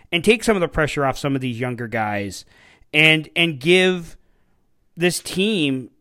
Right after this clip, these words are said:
that impact Canadian receiver that they haven't had in half a decade. Like, it's been a long time since Andy Fantuz left this team, and since then it's been kind of a graveyard when it comes to Canadian receivers.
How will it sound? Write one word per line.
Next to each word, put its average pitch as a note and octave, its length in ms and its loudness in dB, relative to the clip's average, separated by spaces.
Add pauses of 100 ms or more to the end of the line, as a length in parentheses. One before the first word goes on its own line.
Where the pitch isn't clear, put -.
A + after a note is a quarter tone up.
that C#3+ 540 0 (600)
impact D#3+ 520 0
Canadian D#3 360 0
receiver F#3 320 -4
that C#3 140 -6
they D#3 120 2
haven't E3 220 -2
had C3+ 300 -2
in E3+ 80 -4
half D#3+ 240 -2
a D3 60 -4
decade. B2+ 440 0
Like, B2+ 160 -4
it's F3+ 160 -4
been A#3 160 0
a A3+ 80 0
long F3 460 2
time F3+ 320 0
since B2 160 -12
Andy C#3+ 180 -4
Fantuz C#3 460 -4
left C3+ 260 -2
this - 140 -14
team, D#3+ 360 -4
and A2+ 100 -10
since F#3 220 -6
then D3+ 120 -4
it's B2+ 80 -8
been E3 180 -4
kind E3+ 260 -4
of D3 100 -4
a A2+ 280 -4 (640)
graveyard D3 560 2
when B2+ 120 -2
it B2 100 -4
comes C#3 240 -4
to C#3+ 100 -4
Canadian C3+ 420 -2
receivers. C3+ 640 -4